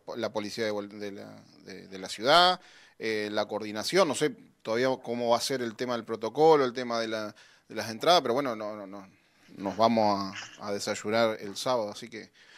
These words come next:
bueno, Miguel, la verdad que le, le agradecemos que haya estado un rato con nosotros acá en Cuatro Líneas, en C N N Radio Gualeguaychú.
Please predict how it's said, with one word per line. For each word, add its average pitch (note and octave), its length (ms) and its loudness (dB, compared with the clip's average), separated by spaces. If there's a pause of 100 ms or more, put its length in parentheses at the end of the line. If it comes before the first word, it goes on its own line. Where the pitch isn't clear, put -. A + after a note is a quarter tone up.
(160)
bueno, D3+ 220 6
Miguel, D3 340 10
la B2 100 12
verdad C3+ 200 10
que D#3+ 80 2
le, C#3 160 8
le B2+ 100 4
agradecemos B2+ 640 6
que A#2+ 260 -2
haya A#2+ 220 0
estado C3+ 300 4
un A#2 580 -4
rato C3+ 300 6
con A#2+ 80 4
nosotros C3 320 2
acá C3 100 4
en B2 100 0
Cuatro A#2+ 380 2
Líneas, D3+ 320 -2
en A#2 100 -6
C C3 200 -2
N B2 180 -2
N A#2 160 -2
Radio C3 300 4
Gualeguaychú. A#2+ 520 -4